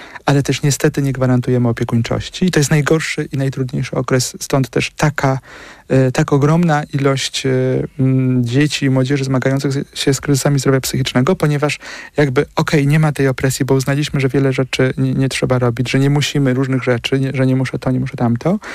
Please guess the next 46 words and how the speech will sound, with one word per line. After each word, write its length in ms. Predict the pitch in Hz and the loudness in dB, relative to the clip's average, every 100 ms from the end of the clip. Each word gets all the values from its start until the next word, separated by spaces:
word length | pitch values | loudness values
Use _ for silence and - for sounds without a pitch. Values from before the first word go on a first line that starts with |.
| - - | -8 0
ale 140 | 139 | 2
nie 80 | 147 | 2
ma 100 | 147 | 2
w 80 | 147 | 2
ogóle 160 | 151 | 2
żadnej 260 | 147 143 139 | 2 0 -4
stabilizacji 800 | - 147 131 135 127 127 - 131 | -2 0 0 0 0 -2 -2 0
i 20 | |
opiekuńczości. 840 | 120 123 - 120 - 117 - 196 233 - - - | 0 0 -2 -2 -2 -6 -2 0 0 -4 -12 -2
I 80 | 160 | 0
coś, 180 | - 180 | 2 2
do 100 | 160 | 2
czego 240 | 165 151 | 2 0
dążymy 540 | 139 139 143 233 156 120 | 0 0 2 2 2 -2
w 60 | |
odpowiedzi 400 | - - 127 131 | -6 -4 -2 0
na 100 | 131 | 0
to 120 | 123 | 0
pytanie, 340 | 131 127 123 127 | -2 0 0 0
co 120 | 131 | 0
to 120 | 127 | 2
zrobić, 500 | 127 131 120 156 - - - - - - | 2 2 -2 -8 -12 -14 -16 -16 -20 -2
to 100 | 156 | 0
jest 160 | 151 - | 0 0
to, 80 | |
żeby 220 | 160 139 143 | -2 -2 -2
dziecko 400 | 151 - 135 - _ | -2 -2 -2 -4 _
nie 180 | 139 160 | 2 2
było 200 | 151 156 | 4 2
wychowane 460 | 147 156 147 151 147 | 0 -2 -2 -2 -2
w 40 | |
sposób 340 | - 151 151 139 | -2 -2 0 -2
opresyjny, 520 | 147 143 156 156 170 - | 0 0 2 2 0 0
ale 220 | 143 143 | 2 2
żeby 240 | 135 135 135 | 2 0 0
miało 240 | 135 131 | 0 0
stabilizację 760 | - 123 127 127 131 123 - | -4 -6 -4 -2 0 -2 0
i 40 | 123 | -2
opiekuń-, 380 | 120 127 - 120 - - | 0 -4 -4 -6 -6 -6
op-, 340 | - - - - | -4 -4 -2 -2
opiekę, 460 | - 147 117 - - | 0 0 0 -4 -6
żeby 280 | - 117 120 | -4 -2 0
ta 140 | 127 | 0
opiekuńczość 580 | 127 - 151 147 139 - | -2 -2 0 0 0 0
również 320 | 127 131 123 | 0 0 -2
była, 320 | - 127 127 | 0 0 -2